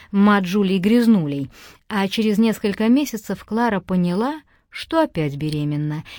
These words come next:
и стала уговаривать мужа свозить её в Америку. Надо же было, наконец, познакомиться с новыми родственниками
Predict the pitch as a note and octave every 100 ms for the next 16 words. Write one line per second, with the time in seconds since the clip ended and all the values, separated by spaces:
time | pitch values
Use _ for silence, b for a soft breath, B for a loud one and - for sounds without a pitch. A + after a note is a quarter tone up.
0 | - G#3 G#3 - D4+ A3+ F#3 F#3 F3+ F3
1 | E3+ F3 B3 D4+ G#3 - F3+ E3+ A#3+ -
2 | F#3 F#3+ F#3+ G#3+ F3 C#3+ D3 D#3+ D3 -
3 | _ _ _ _ _ _ _ _ _ -
4 | F#3+ E3+ D#3+ F#3 B3 C#4 C4+ B3+ B3 B3
5 | A#3+ - B B - B3 B3 C#4 - D#3
6 | D3+ - E3 - E3+ D#3 E3+ F3+ D3+ -
7 | F#3 A3 B3 C4 C4